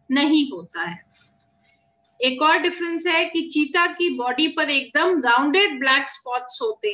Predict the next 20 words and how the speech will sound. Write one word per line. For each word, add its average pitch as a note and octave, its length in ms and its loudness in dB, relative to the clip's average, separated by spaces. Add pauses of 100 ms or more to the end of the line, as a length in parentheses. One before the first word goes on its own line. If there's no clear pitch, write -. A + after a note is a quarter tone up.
(120)
हैं, - 80 -18 (420)
जबकि B3+ 340 0
leopard C4+ 460 0
के E4 160 -4
spots B3+ 580 -4
जो A#3+ 140 2
हैं C4 240 0 (460)
uneven C4+ 640 -2
होते F#3+ 360 -8
हैं। F3 180 -12 (580)
चीता D4 360 2
एक E4 180 0
athlete D4+ 600 -2
है F4 260 2 (320)
तो A#3+ 60 -8
उसकी C4 300 -2
body B3 460 0
एकदम C#4+ 480 2
slim F4+ 540 0
and D#4 140 2